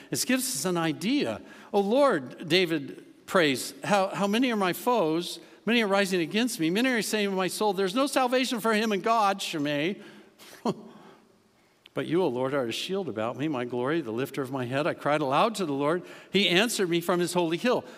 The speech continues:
David obviously is praying. "I lay down and slept." Remember sixteen fourteen, the king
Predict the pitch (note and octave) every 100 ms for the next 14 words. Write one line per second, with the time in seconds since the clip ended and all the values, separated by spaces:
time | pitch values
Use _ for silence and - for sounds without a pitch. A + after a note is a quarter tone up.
0 | - F3 F3+ G3 D#3 E3+ G#3 A3 D#3+ F3+
1 | D3 B2+ - F3+ G3+ D3+ G3 F#3 - -
2 | F3 F#3 F3+ F3 F#3+ A#3+ F#3 - E3+ F3+
3 | B3+ - - - - - _ _ _ -
4 | C3+ D3+ F3+ G3+ - G3+ - - G#3 G3
5 | G#3 A#3 - - - - - _ _ _
6 | _ - F#3+ G#3 G3+ A3 A#3+ A3 D3 F#3+
7 | G#3 A3